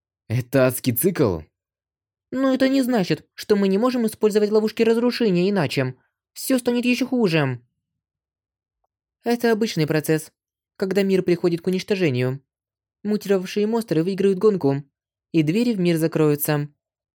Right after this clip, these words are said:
Speaker 2: Демоническая армия разрушения будет поддерживать такие миры.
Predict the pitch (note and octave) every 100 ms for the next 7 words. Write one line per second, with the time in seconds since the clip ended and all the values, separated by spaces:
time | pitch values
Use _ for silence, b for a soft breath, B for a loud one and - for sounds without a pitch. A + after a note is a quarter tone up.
0 | _ _ _ _ _ _ _ _ _ _
1 | _ - G#3 A#3 A#3+ A#3 A3+ - A3 A3
2 | A3 A3 G#3+ A3 G#3+ B3+ E3+ D#3 _ _
3 | - G#3 A#3+ A#3+ - A3 A#3+ G#3+ F3+ E3+
4 | E3+ E3 F3+ F3+ F3+ F3